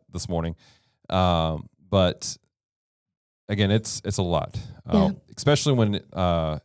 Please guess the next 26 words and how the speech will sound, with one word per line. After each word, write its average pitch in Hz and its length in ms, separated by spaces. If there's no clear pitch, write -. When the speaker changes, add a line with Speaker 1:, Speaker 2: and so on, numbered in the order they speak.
Speaker 1:
in 98 100
the 87 80
spaces 90 380
he 87 60
is. 80 140
When 95 140
you 117 60
go 139 120
from 117 300
it's 101 220
a 82 120
hobby 101 600
Speaker 2:
Yeah. 185 380
Speaker 1:
to 95 160
it's 92 160
a, 90 420
you 98 100
know, 82 220
"I'm 160 160
just 165 140
doing 185 100
this 180 100
for 175 120
fun," 175 480
to, 110 140
like, 95 220